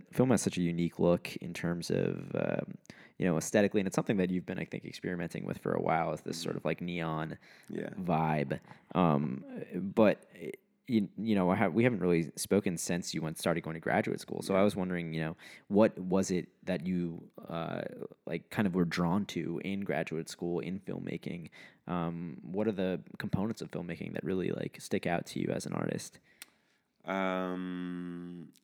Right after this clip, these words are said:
Speaker 2: I, so the, the, the look, I mean, I have to give thanks to my D P, uh, Maddie Leach, who she also went to, um, uh, to my program. We were in the same cohort together at U S C.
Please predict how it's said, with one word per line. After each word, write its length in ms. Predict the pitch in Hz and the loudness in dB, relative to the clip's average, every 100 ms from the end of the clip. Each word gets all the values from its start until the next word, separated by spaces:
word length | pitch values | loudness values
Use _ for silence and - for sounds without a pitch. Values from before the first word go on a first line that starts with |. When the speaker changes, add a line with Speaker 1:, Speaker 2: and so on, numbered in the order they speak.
| _ _ | _ _
Speaker 2:
I, 920 | - 90 92 92 92 95 92 92 92 87 - - _ _ | -8 -4 -2 0 0 -2 -2 -4 -6 -8 -14 -20 _ _
so 200 | - 110 | -6 -2
the, 280 | 95 90 - 90 | 0 0 -2 -8
the, 560 | 82 92 85 78 78 - | -4 -2 0 -2 -6 -10
the 100 | - | -6
look, 540 | 90 87 95 95 85 - | -4 0 2 2 0 -2
I 60 | 85 | -4
mean, 200 | 82 67 | -4 -4
I 60 | |
have 160 | 80 87 | -6 -8
to 60 | - _ _ - | -14 _ _ -12
give 140 | 78 | -10
thanks 260 | - 76 - | -8 -8 -8
to 60 | 71 | -10
my 100 | 71 | -10
D 180 | 71 | -10
P, 380 | 73 80 71 76 - - | -10 -8 -6 -6 -8 -10
uh, 200 | 71 71 - | -10 -10 -8
Maddie 360 | 80 73 73 | -8 -6 -6
Leach, 420 | 71 73 73 - - _ _ _ | -6 -6 -6 -10 -18 _ _ _
who 320 | - 78 73 - | -6 -6 -6 -6
she 220 | - 85 | -2 0
also 240 | 73 - | 0 -2
went 240 | 73 69 - | -6 -6 -8
to, 360 | - 73 69 58 | -6 -4 -2 -4
um, 680 | 71 69 67 65 65 76 - _ - - _ _ _ _ _ - | -6 -6 -8 -10 -10 -10 -12 _ -12 -12 _ _ _ _ _ -14
uh, 800 | - - - - - - - - - | -12 -10 -10 -10 -10 -10 -10 -12 -10
to 80 | |
my 120 | 80 71 | -10 -10
program. 400 | - - 65 73 | -10 -10 -8 -6
We 100 | 73 | -6
were 80 | |
in 60 | 71 | -6
the 60 | 71 | -8
same 260 | 71 71 76 | -8 -10 -10
cohort 400 | 78 76 - - | -10 -10 -10 -10
together 280 | - 71 | -10 -8
at 80 | 69 | -8
U 140 | - - | -8 -8
S 100 | - | -8
C. 280 | - - | -8 -8